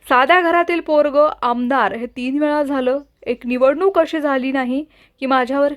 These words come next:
केस झाली नाही, पण कधीही मी थांबलो नाही. कितीही अडवया, कितीही दाबायचा प्रयत्न करा, कितीही बाहुल्या बांधा, पण जोपर्यंत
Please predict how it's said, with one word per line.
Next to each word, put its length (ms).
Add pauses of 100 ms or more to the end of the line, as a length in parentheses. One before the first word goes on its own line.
(160)
केस 240 (140)
झाली 220
नाही, 200
पण 200
कधीही 440
मी 160
थांबलो 380
नाही. 240 (140)
कितीही 380
अडवया, 460 (540)
कितीही 340
दाबायचा 580
प्रयत्न 380
करा, 300 (100)
कितीही 440
बाहुल्या 580
बांधा, 340 (460)
पण 100
जोपर्यंत 520